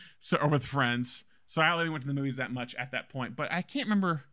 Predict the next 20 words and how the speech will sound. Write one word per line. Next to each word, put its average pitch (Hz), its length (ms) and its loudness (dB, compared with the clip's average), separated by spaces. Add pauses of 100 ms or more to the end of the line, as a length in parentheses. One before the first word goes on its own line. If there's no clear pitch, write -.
(560)
I 170 100 4
couldn't 247 340 2
drive, 156 320 6
so - 100 -2
we 170 60 2
must 180 260 4
have 135 140 -2
gone 123 180 0
to 120 60 -8
see 113 240 -4
it. 107 100 -4
But - 80 -2
anyway, 147 440 4 (400)
that 196 200 6
was, 202 160 2
but 180 140 6
I 208 140 8
knew 220 260 8
he 208 160 8
loved 170 720 6